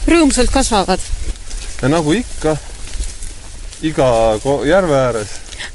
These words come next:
Speaker 1: Kobrad.
Speaker 2: <laughs> Jutt kobrastest.
Speaker 1: Muidugi.
Speaker 2: See on igas järves,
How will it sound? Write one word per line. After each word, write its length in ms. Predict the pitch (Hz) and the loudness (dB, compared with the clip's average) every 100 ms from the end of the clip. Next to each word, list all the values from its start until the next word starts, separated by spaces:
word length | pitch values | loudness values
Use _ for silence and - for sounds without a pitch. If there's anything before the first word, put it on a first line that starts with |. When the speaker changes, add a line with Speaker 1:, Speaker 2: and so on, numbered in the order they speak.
| - | -10
Speaker 1:
Kobrad. 840 | - 370 - - - - 170 - - - 127 | -2 -2 -2 -8 -8 -6 -6 -6 -8 -6 -2
Speaker 2:
<laughs> 160 | 147 113 | -2 2
Jutt 260 | 147 - | 0 0
kobrastest. 960 | - 113 101 95 92 - 92 90 - - - | 0 0 2 0 -2 -8 -10 -10 -12 -16 -14
Speaker 1:
Muidugi. 340 | - 208 208 | -6 -4 -4
Speaker 2:
See 200 | 214 120 | -2 0
on 300 | 113 104 101 | 2 0 -2
igas 340 | 104 120 87 85 | -2 0 0 -2
järves, 380 | 92 98 92 | -4 -4 -6